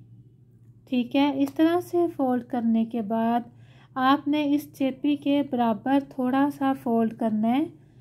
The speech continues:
ताकि जो कैनवस पेपर है ये नज़र ना आए। देखें इस तरह से थोड़ा थोड़ा सा फोल्ड करना है, और इसको अच्छी तरह से आपने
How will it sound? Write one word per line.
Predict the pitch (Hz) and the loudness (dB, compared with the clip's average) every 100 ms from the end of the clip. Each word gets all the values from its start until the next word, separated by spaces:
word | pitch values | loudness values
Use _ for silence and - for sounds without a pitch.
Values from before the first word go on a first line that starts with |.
| - - | -12 -4
ताकि | 247 254 254 262 262 277 269 | 0 0 -2 -2 0 0 -2
जो | 226 254 247 | -4 -2 -2
कैनवस | 247 240 226 226 240 | 0 0 2 2 -2
पेपर | - 233 240 240 | -4 -6 -4 -6
है | 262 262 262 | -4 -2 -2
ये | 269 | 0
नज़र | 247 226 240 277 | 0 0 0 0
ना | 262 226 214 | 0 0 0
आए। | 208 220 226 240 | -4 -6 -8 -6
देखें | 233 233 - 254 | -6 -6 -4 -4
इस | 240 - | -4 -4
तरह | 247 247 | -2 -2
से | 247 262 349 - - - - - - 269 | -2 -2 -2 -4 -18 -20 -20 -20 -8 -2
थोड़ा | 247 254 | 0 0
थोड़ा | 269 240 240 | 0 0 0
सा | 233 262 311 | 0 -2 -2
फोल्ड | 320 254 247 226 | 0 -2 -2 -2
करना | - 226 226 | -2 0 2
है, | 240 320 339 - - - 247 | 2 0 -4 -16 -20 -8 0
और | 262 269 | 0 0
इसको | 240 - - 247 262 | -4 -8 -6 -4 -2
अच्छी | 254 240 - 302 311 | -4 -8 -6 -2 0
तरह | 294 247 233 | 0 0 -2
से | 240 226 | -2 -2
आपने | 220 214 - 240 285 | -2 -4 -4 -2 0